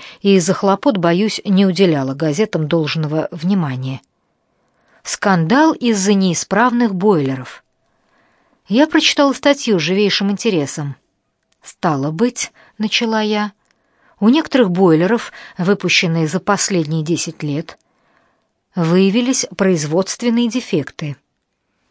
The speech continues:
На сегодняшний день подано семь исков, в том числе в связи с тем, что бойлер не держит заданную температуру, в результате чего потребители получили ожоги. Начато расследование,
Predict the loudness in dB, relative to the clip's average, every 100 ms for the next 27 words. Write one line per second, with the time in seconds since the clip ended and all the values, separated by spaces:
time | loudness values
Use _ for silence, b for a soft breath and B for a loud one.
0 | -6 -2 0 0 0 -2 -2 -2 0 0
1 | 0 2 4 2 0 0 0 0 -2 -2
2 | -2 -4 -8 -10 B B -4 -2 -2 -2
3 | -2 -2 -4 -4 -4 0 2 2 -2 B
4 | B -4 0 -2 0 2 2 2 0 -2
5 | 0 0 0 -2 -2 -2 -2 -2 -4 -4
6 | -2 -2 -2 0 0 -2 -6 b b b
7 | b -2 0 0 -2 -2 -2 -2 -2 0
8 | -2 -2 -4 -4 -4 -4 -4 -4 -2 -2
9 | -2 -2 -2 -4 -4 -2 -2 -2 -6 -10
10 | b b b -4 -2 -4 -4 -6 -4 0
11 | 0 2 2 0